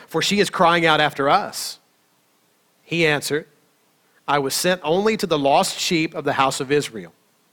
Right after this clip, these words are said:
But she came and knelt before him, saying, 'Lord, help me.' And he answered,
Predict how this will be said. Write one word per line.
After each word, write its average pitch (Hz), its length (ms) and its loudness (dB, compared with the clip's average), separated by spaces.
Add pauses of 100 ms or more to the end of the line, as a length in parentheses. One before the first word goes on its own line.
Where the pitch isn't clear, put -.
(800)
But 139 140 -4
she 196 180 2
came 175 400 2
and 151 140 -4
knelt 156 220 2
before 156 340 0
him, 143 160 -2
saying, 147 420 -2 (100)
'Lord, 156 440 0
help 180 420 2
me.' 135 300 -6 (1300)
And 139 140 -6
he 202 200 0
answered, 113 460 -2